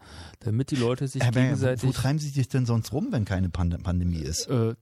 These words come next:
Speaker 1: das habe ich aus dem Fernsehen.
Speaker 2: Ja.
Speaker 1: Ich gucke regelmäßig in Mediatheken,
Speaker 2: Entschuldigen
Speaker 1: äh,
Speaker 2: Sie bitte.
Speaker 1: verschiedene Videos, und zwar täglich.
Speaker 2: Ganz vielen Spiegeln.
Speaker 1: Ja, so Thriller oder irgendwelche Krimis.
Speaker 2: Thriller.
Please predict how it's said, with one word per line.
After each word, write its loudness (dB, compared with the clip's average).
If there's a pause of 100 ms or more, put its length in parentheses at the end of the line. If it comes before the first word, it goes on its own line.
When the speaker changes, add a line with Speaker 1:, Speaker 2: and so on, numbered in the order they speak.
Speaker 1:
das -2
habe 0
ich -2
aus -6
dem -4
Fernsehen. -2
Speaker 2:
Ja. 6
Speaker 1:
Ich 0
gucke 0
regelmäßig -2
in 0
Mediatheken, 2
Speaker 2:
Entschuldigen 2
Speaker 1:
äh, 6
Speaker 2:
Sie 4
bitte. -6 (100)
Speaker 1:
verschiedene 2
Videos, -2
und -4
zwar -2
täglich. -4
Speaker 2:
Ganz 0
vielen 0
Spiegeln. -2 (720)
Speaker 1:
Ja, 0
so 0
Thriller 2
oder 2
irgendwelche -2
Krimis. 0
Speaker 2:
Thriller. 2